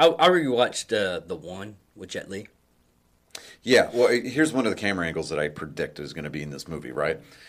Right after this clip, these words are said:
Speaker 2: You're gonna see him take a big swipe with his katana, right?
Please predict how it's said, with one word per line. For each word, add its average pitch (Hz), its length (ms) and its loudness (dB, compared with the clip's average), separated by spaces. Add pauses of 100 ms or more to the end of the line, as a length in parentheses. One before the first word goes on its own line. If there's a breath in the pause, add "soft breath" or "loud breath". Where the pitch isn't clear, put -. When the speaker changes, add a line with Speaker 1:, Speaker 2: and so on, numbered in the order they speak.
(160 loud breath)
Speaker 2:
You're 104 140 -4
gonna 113 140 -2
see 104 260 -2
him 90 200 -4
take 90 240 0
a 80 40 -6
big 87 160 -2
swipe 80 520 -2
with 78 120 -8
his 78 160 -10
katana, 78 460 -6
right? 78 300 0